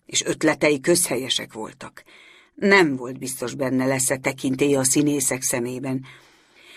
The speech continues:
De az egyetlen megkapható rendező olyan árat kért, amit mind a ketten képtelennek találtak, és nem maradt más hátra, mint hogy Michael próbálja meg.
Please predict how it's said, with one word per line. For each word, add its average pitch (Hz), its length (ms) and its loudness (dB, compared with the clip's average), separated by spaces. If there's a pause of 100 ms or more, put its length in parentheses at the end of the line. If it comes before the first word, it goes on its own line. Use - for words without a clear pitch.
(280)
De 160 120 0
az 170 140 0
egyetlen 220 560 4
megkapható 180 640 0
rendező 151 640 2
olyan 247 400 6
árat 139 440 -4
kért, 151 460 -2 (100)
amit 180 260 4
mind 285 260 8
a 147 40 0
ketten 156 500 -2
képtelennek 117 760 -4
találtak, 135 540 -4 (400)
és - 200 -2
nem 277 220 4
maradt 139 300 -4
más 156 320 2
hátra, 170 420 0
mint 143 160 -4
hogy 120 160 -8
Michael 117 420 -2
próbálja - 560 -16
meg. - 240 -20